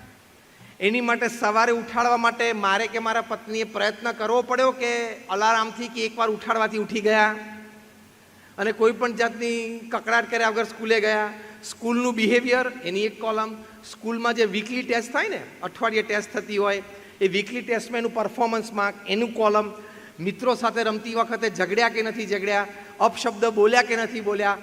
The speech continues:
ક્લાસમાંથી, સ્કૂલમાંથી ફરિયાદ આવી છે કે નથી આવી, આવી આખી એક શીટ બનાવી આ બધી કોલમ્સની. અને એ શીટમાં એ માર્ક્સ મૂકે પતિ પત્ની બંને રોજ રાત્રે, અને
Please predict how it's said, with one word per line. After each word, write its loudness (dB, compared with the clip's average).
ક્લાસમાંથી, 0
સ્કૂલમાંથી -4
ફરિયાદ -2
આવી 0
છે -2
કે -10
નથી -4
આવી, 0
આવી 4
આખી 4
એક -2
શીટ -2
બનાવી 2
આ 6
બધી 2
કોલમ્સની. 0
અને 0
એ -2
શીટમાં 0
એ 2
માર્ક્સ 4
મૂકે -2
પતિ -4
પત્ની -6
બંને -2
રોજ 2
રાત્રે, 0
અને 4